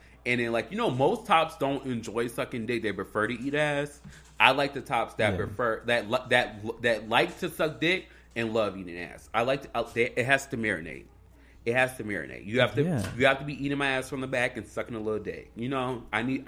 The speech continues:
Speaker 2: I feel like
Speaker 1: I
Speaker 2: if
Speaker 1: need
Speaker 2: we,
Speaker 1: to wash some
Speaker 2: I
Speaker 1: shit.
Speaker 2: feel like during sex, there's nothing that should not be getting licked or
Speaker 1: You're
Speaker 2: sucked on.
Speaker 1: fucking right about it.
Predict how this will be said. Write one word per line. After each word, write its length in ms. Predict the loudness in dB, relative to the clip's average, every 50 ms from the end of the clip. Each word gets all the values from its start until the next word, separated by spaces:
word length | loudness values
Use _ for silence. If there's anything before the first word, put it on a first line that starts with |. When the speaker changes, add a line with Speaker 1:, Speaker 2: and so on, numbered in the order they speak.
| -2 0
Speaker 2:
I 120 | 2 2
feel 160 | 4 4 4 4
like 280 | 6 6 4 4 4
Speaker 1:
I 40 | 4
Speaker 2:
if 60 | 4
Speaker 1:
need 80 | 6 4
Speaker 2:
we, 60 | 4
Speaker 1:
to 60 | 4
wash 260 | 4 4 2 0 -2
some 100 | -4 -2
Speaker 2:
I 120 | 0 0 0
Speaker 1:
shit. 80 | 0
Speaker 2:
feel 60 | 0 2
like 180 | 2 2 2
during 200 | 4 4 4 4
sex, 380 | 2 2 2 0 0 0 -2 0
there's 320 | 2 2 2 2 2 0
nothing 420 | 0 2 2 2 2 2 0 0 2
that 160 | 0 0 0
should 220 | -2 -2 -2 -2
not 200 | -2 -4 -4 -2
be 120 | -4 -4 -2
getting 340 | 0 -2 -2 0 -2 -2
licked 200 | -2 -4 -2 -2
or 20 | -4
Speaker 1:
You're 60 | -4
Speaker 2:
sucked 280 | 0 0 0 2 0 0
on. 60 | -2 -4
Speaker 1:
fucking 180 | -4 -4 -6 -6
right 220 | -4 -4 -6 -6
about 320 | -6 -6 -6 -6 -6 -8 -8
it. 180 | -10 -12 -14